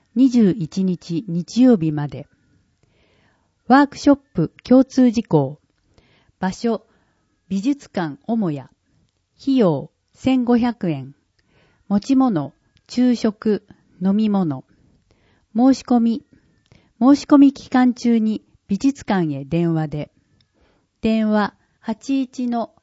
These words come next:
三零三零。五の十五、状況義民記念館。問い合わせ、電話、七七の七五五零、ファックス、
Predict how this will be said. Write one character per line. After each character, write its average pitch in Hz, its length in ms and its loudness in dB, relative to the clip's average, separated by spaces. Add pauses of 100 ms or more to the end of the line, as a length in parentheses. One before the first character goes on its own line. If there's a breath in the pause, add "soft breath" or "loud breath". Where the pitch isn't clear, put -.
(120)
三 269 340 -2
零 254 200 -2
三 170 360 -8
零。 160 280 -8 (1700)
五 311 120 2
の 254 180 2
十 202 280 -2
五、 139 300 -8 (640)
状 277 220 2
況 285 280 0
義 269 180 -2
民 175 380 -4
記 - 140 -6
念 208 260 -4
館。 139 300 -14 (720)
問 247 220 -2
い 240 60 -2
合 233 80 0
わ 226 120 -4
せ、 - 360 -10 (380)
電 247 280 0
話、 233 240 -2 (360)
七 214 300 -2
七 254 340 0
の 233 260 -4 (240)
七 233 320 0
五 247 260 2
五 180 300 0
零、 160 340 -6 (380)
フ - 80 -16
ァ 277 120 2
ッ - 40 0
ク - 100 -20
ス、 151 300 -8